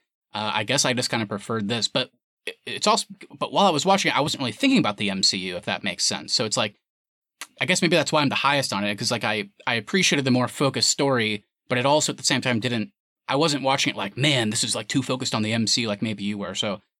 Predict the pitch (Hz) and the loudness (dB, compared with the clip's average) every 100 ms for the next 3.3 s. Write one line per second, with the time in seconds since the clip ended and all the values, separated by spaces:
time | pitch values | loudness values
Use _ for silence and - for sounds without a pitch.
0 | _ - 113 143 - 113 135 113 98 117 | _ -6 -2 -2 -2 -4 -2 -2 -2 -6
1 | 117 - 113 104 107 101 98 107 - 98 | -6 -4 -6 -6 -8 -6 -6 -4 -4 -4
2 | 95 _ - 127 160 196 - 135 104 101 | -8 _ -6 0 2 2 4 4 2 -2
3 | 110 104 107 | -4 -2 -6